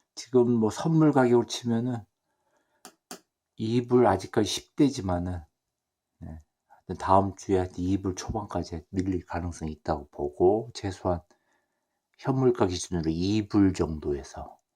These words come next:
조금씩 조금씩 좀 매집을 해보려고 합니다. 일 불, 글쎄 한 구십칠, 구십팔 현물가 정도 뭐 괜찮을 것 같고,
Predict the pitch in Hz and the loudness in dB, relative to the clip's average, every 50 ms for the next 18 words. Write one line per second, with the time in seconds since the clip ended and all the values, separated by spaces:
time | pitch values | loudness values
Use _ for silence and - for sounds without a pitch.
0 | _ _ _ _ _ _ _ _ _ - - 98 82 - 95 87 - - - - | _ _ _ _ _ _ _ _ _ -6 -4 -2 -2 0 -2 -2 -4 -8 -4 -2
1 | 90 76 - - - - _ - - - 76 78 80 80 - 80 76 76 73 - | -2 -2 -2 -6 -14 -20 _ -12 -10 -6 -4 -4 -4 -4 -4 -6 -6 -6 -8 -8
2 | - - 131 127 117 104 95 80 76 - - - 76 73 - _ - - - _ | -4 0 2 4 4 4 2 0 0 -4 -8 -14 -18 -20 -20 _ -20 -20 -20 _
3 | _ _ _ _ _ _ _ _ _ _ _ _ _ _ _ _ _ _ _ _ | _ _ _ _ _ _ _ _ _ _ _ _ _ _ _ _ _ _ _ _
4 | _ _ _ _ _ _ _ 110 107 107 113 117 117 120 120 120 117 117 120 120 | _ _ _ _ _ _ _ 2 4 6 8 8 8 8 6 4 4 4 6 8
5 | 123 123 123 123 120 120 113 104 101 - - - - - - - - - - - | 8 8 8 8 6 4 2 -2 -8 -14 -16 -18 -18 -12 -12 -12 -12 -10 -8 -4
6 | 104 92 95 90 - - - - - - - 120 - - - - 123 - - - | -4 -2 -4 -4 -8 -10 -8 -4 -2 -2 -2 -2 -4 0 2 2 2 2 0 -6
7 | 98 95 101 - _ - - 107 95 - 127 131 139 127 117 107 - - 95 85 | -12 -10 -12 -14 _ -6 -4 -4 -4 -4 -4 -4 -2 -2 -2 -2 0 0 0 2
8 | 90 80 80 78 76 85 95 107 113 113 _ _ _ _ _ _ _ _ _ _ | 0 0 -2 -6 -6 -6 -8 -8 -8 -12 _ _ _ _ _ _ _ _ _ _
9 | _ _ _ _ _ _ _ - 101 90 - - 98 90 - 113 101 98 95 - | _ _ _ _ _ _ _ -18 -18 -12 -10 -8 -6 -4 -2 -2 -2 -2 0 2
10 | 107 98 90 82 - - _ - - 92 90 90 87 87 82 80 | 4 4 4 4 2 -4 _ -6 0 2 4 4 4 2 2 -2